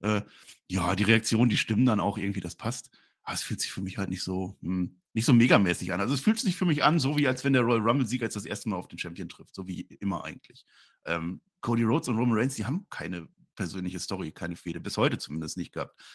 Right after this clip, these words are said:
Das lief dann über Heyman, der hat's dann natürlich super gemacht und das versucht irgendwie heiß zu machen. Aber ich glaub denen nicht, dass die beiden jetzt stehen, dass das jetzt das erste große Aufeinandertreffen ist. Der Böse trifft auf den Guten nach zwei Stunden Film oder nach zwanzig Folgen bei einer Serie.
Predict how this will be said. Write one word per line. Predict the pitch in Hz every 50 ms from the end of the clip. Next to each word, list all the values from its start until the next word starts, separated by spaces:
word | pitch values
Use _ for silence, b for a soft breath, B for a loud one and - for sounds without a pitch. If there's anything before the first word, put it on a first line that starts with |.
| B B
Das | 110 95
lief | - 175
dann | - 160 123
über | 104 104 90
Heyman, | 98 123 165 202 214 202 175
der | 135 113
hat's | 127 - -
dann | 127 110
natürlich | 107 104 - 98 87
super | 127 127 117 95
gemacht | 87 107 160 185 196 - 123
und | 110
das | 98 -
versucht | - 104 110 107 -
irgendwie | 101 92 90 87
heiß | 107 135 131 -
zu | - 135
machen. | 123 113 - - 117 113 b b b b b b b b b _ - -
Aber | 107 90 104 -
ich | - -
glaub | - 101 104 139 135 -
denen | 127 110 107
nicht, | 131 135 -
dass | 120 -
die | - 107
beiden | 104 101 113 113
jetzt | 117 98 - -
stehen, | - 117 120
dass | 117 113 -
das | 98 104
jetzt | 110 -
das | 110 101 -
erste | - 120 131 135 - - 127
große | 101 - 113 120 139 143 - 123
Aufeinandertreffen | 101 110 - 123 120 117 131 131 117 107 - - 110 98 - 107
ist. | 101 - - - 117
Der | 104 101
Böse | 95 - 143 131 135 123 101 117 -
trifft | - - 131 - -
auf | 113 120 -
den | 139 131 127
Guten | - 143 165 165 165 - 143 113 - B B B B
nach | B 135 131 131 -
zwei | - - - 135 151
Stunden | 165 - - - 147 139 - 131
Film | - - 151 160 151 131 123 117
oder | 107 120 120 113
nach | 127 131 -
zwanzig | - - - 143 175 - - 143 135 -
Folgen | - 135 151 165 151 143 123
bei | 113 92
einer | 120 135 117
Serie. | 98 117 147 160 123 117 98 90 85